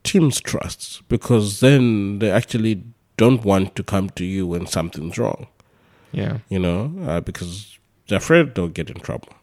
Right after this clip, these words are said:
Speaker 1: you know. But if you tell them, like, "Okay, this is exactly what went wrong, you know, it was out of my control, but this is the case," when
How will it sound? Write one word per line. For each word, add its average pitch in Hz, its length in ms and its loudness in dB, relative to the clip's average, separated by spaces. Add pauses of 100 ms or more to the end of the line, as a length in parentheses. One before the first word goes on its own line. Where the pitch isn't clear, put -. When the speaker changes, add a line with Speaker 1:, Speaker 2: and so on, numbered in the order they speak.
(200)
Speaker 1:
you 98 100 -2
know. 90 180 0
But 95 300 0
if 95 200 -4
you 104 400 -2 (460)
tell 160 140 6
them, 131 220 8
like, 107 200 2
"Okay, 101 220 -2
this 98 240 -2
is 120 100 2
exactly 95 480 -2
what 87 220 0
went 82 300 -4
wrong, 127 600 2 (220)
you 87 120 -4
know, 85 300 -4
it - 260 -12
was 87 380 -8
out 127 140 4
of 117 60 4
my 101 120 2
control, 104 340 0
but 92 280 -4 (720)
this 113 240 0
is 98 240 -6
the - 60 -14
case," 101 380 0
when 95 280 0